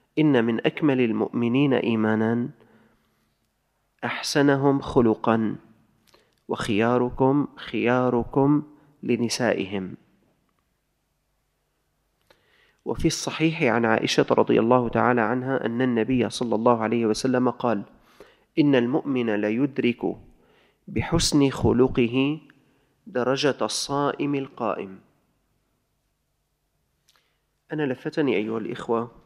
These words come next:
في تجارنا الكبار، يكون أحدهم جالساً في دكانه وله من العمر سبعون سنة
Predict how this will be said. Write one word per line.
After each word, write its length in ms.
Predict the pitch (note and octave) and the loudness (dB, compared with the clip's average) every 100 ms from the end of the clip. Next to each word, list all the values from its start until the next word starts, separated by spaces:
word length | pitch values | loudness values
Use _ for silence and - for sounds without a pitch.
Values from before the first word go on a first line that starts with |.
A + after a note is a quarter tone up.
| _ _ _ | _ _ _
في 140 | - A#2+ | -14 -12
تجارنا 640 | B2 A2+ C#3 C3+ B2+ A2 | -10 -8 -6 -4 -4 -6
الكبار، 600 | G#2 - A2 A2 G#2+ - - _ _ _ _ _ _ _ _ _ _ _ _ _ _ _ _ _ _ _ _ _ _ - _ - | -8 -10 -8 -8 -8 -14 -20 _ _ _ _ _ _ _ _ _ _ _ _ _ _ _ _ _ _ _ _ _ _ -20 _ -20
يكون 380 | C3+ D3+ D3+ - | -6 -2 0 -2
أحدهم 720 | - D3 C3+ B2 C3 C3 B2 - _ - | -4 -4 -4 -2 -4 -4 -8 -14 _ -16
جالساً 640 | A#2+ B2 B2 A#2+ - B2 | -2 0 0 -2 -4 -4
في 180 | A#2 A2 | -4 -4
دكانه 680 | G#2 - - G#2 G2 G2 F#2 _ _ _ _ _ _ _ _ _ _ _ _ _ _ _ _ _ _ _ _ _ _ _ _ _ - _ _ - | -4 -4 -2 -2 -4 -10 -18 _ _ _ _ _ _ _ _ _ _ _ _ _ _ _ _ _ _ _ _ _ _ _ _ _ -20 _ _ -2
وله 300 | A#2+ D3 D#3 | 0 0 -2
من 160 | C3+ | -2
العمر 340 | A#2+ A#2+ D3 C#3+ | -2 -2 -4 -2
سبعون 500 | - A#2+ C3 D3 A2 | -2 0 0 0 -2
سنة 300 | - F#2 | -4 -6